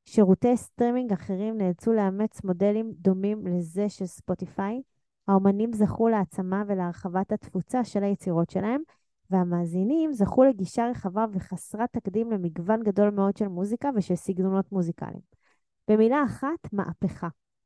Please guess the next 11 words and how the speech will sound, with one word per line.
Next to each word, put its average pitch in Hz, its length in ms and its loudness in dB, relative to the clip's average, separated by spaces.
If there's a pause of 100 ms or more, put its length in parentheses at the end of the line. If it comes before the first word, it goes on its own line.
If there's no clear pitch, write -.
(120)
מהפכה 196 560 -4
בהפצת 214 600 -4
מוזיקה 208 500 -2 (200)
ומהפכה 190 680 -4
בצריכת 202 580 -6
המוזיקה 190 460 -4 (400)
ובחוויית 185 800 0
הגילוי 190 440 0
של 180 200 -2
אומנים 170 360 -2
חדשים. 165 460 -8